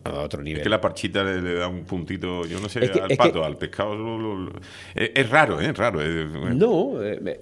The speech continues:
Speaker 1: eh, es normal. Lo que pasa es que tenemos que cambiar, eh,
Speaker 2: Se
Speaker 1: los
Speaker 2: nos va el
Speaker 1: usos,
Speaker 2: tiempo,
Speaker 1: ¿no?
Speaker 2: Benito, hablando tú y yo.
Speaker 1: Bueno.
Speaker 2: Y no hemos abierto la primera cerveza.
Speaker 1: Eso viene después. No,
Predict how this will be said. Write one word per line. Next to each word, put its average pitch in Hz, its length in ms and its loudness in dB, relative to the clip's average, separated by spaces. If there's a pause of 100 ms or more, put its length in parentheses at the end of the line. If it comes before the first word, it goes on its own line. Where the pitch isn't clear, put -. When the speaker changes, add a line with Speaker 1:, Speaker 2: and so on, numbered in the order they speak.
Speaker 1:
eh, - 200 -4 (480)
es 104 160 -2
normal. 147 420 2
Lo 101 60 0
que 90 60 -4
pasa 104 140 0
es 123 40 4
que 120 40 -4
tenemos 135 260 2
que 147 120 0
cambiar, 135 360 2
eh, 135 220 -2
Speaker 2:
Se 107 40 -2
Speaker 1:
los - 0 -
Speaker 2:
nos 82 100 0
va 76 60 -2
el - 80 0
Speaker 1:
usos, 78 100 -2
Speaker 2:
tiempo, 85 220 0
Speaker 1:
¿no? 98 80 2
Speaker 2:
Benito, 87 200 0
hablando 78 280 -2
tú 69 120 -6
y 65 60 -4
yo. 65 120 -4 (180)
Speaker 1:
Bueno. 120 320 2
Speaker 2:
Y 87 80 -2
no 87 60 0
hemos 92 300 -2
abierto 92 280 0
la 104 80 2
primera 87 240 -2
cerveza. 80 360 -6 (720)
Speaker 1:
Eso 117 200 0
viene 123 200 4
después. 104 420 -2
No, 143 380 4